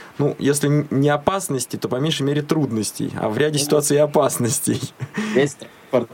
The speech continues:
Speaker 2: пока человек находится в автобусе, в маршрутке, можно совмещать.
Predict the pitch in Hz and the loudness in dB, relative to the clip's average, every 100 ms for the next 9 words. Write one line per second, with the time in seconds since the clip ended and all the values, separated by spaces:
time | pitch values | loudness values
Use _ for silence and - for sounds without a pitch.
0 | - 104 - 113 - 107 101 - 104 117 | -6 -4 0 0 2 2 2 2 2 2
1 | 104 92 - 95 92 87 90 - 135 143 | 0 0 2 4 4 4 2 2 2 2
2 | 131 104 92 - - 117 - 104 90 85 | 2 0 0 -2 -2 -2 0 2 2 2
3 | 80 78 - - - - - - - - | -2 -4 -10 -16 -20 -10 -10 -10 -20 -20
4 | - - - 104 120 113 107 101 - - | -20 -12 -2 2 2 2 4 2 4 2
5 | - | 0